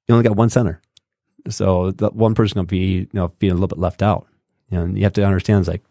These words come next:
well, wait a second, we're both are the center of attention. We have to shine our own little hemisphere. Um, my, my, my friend and I, when I go out, you know, she's always center, and I love it because I don't like being a center of attention, and that's why we kinda work.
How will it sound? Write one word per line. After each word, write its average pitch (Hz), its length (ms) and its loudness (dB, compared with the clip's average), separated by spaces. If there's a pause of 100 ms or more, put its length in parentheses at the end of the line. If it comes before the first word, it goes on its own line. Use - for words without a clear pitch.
(180)
well, 98 220 0
wait 110 140 4
a 101 40 2
second, 87 220 -4
we're 92 60 0
both 101 340 0 (380)
are 90 120 2
the 90 80 0
center 87 160 0
of 87 60 -2
attention. 92 280 -4
We 90 60 0
have 87 60 -4
to 87 200 -2 (120)
shine 95 320 0
our 90 100 0
own 87 80 -2
little 82 220 -2 (140)
hemisphere. - 640 -4 (800)
Um, 87 360 -2 (640)
my, 101 160 2
my, 107 160 4
my 101 160 0
friend 95 240 0
and 98 60 2
I, 98 40 2
when 95 120 0
I 95 40 0
go 95 120 -2
out, 95 260 0 (200)
you 95 80 -4
know, 90 100 -2
she's 123 240 -4
always 113 240 2
center, - 340 -6 (100)
and 98 100 -2
I 107 80 2
love 110 240 2
it - 100 -16 (180)
because - 200 -12
I 92 140 -2
don't 101 220 -4
like 107 200 -4
being 80 120 -8
a 78 40 -8
center 80 180 -10
of 85 60 -12
attention, 85 420 -12 (220)
and 92 80 -8
that's 85 180 -6
why 85 120 -4
we 85 120 -6
kinda 90 160 -8
work. 87 320 -6